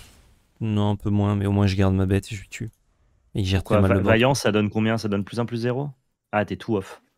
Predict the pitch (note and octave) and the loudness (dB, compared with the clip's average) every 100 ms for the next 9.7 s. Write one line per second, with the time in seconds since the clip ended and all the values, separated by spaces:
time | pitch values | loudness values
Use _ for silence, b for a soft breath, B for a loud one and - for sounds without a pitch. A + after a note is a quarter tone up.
0 | _ _ - A2+ G2+ G2+ G2 F#2 A#2 A2 | _ _ 0 4 4 4 2 0 2 4
1 | G#2+ G2+ A#2 A2+ G3 _ _ _ _ _ | 4 4 2 2 0 _ _ _ _ _
2 | _ _ - G#2+ G#2+ G2 E2+ - F2 - | _ _ -6 -2 -2 -4 -10 -8 -10 -8
3 | F#2 F#2+ G2 G2+ - F#2 F#2 F#2 F#2 F2+ | -8 -2 -2 -2 -6 -6 -6 -6 -6 -6
4 | - F#2 F2 G2+ G2+ G2+ B2 E2 E2 E2 | -4 -2 2 4 4 4 2 0 -6 -8
5 | E2+ - F2 F2+ - F#2+ - F2 F#2 - | -10 -10 -8 -6 -4 -4 -4 -6 -8 -12
6 | C3 G2 F#2+ F2 F2 F2 E2 E2 - _ | -6 -4 -6 -8 -10 -10 -10 -14 -20 _
7 | - G#2+ G2+ G2 - - A#2 B2+ C3 C3+ | -4 0 0 -2 -6 -2 2 2 2 -2
8 | - A2 G#2 - - G#2+ G2+ G2+ G2+ G2 | -4 -4 -4 -4 -2 0 0 0 -2 -4
9 | - - B2 C3 - - | -4 -2 -2 -4 -8 -14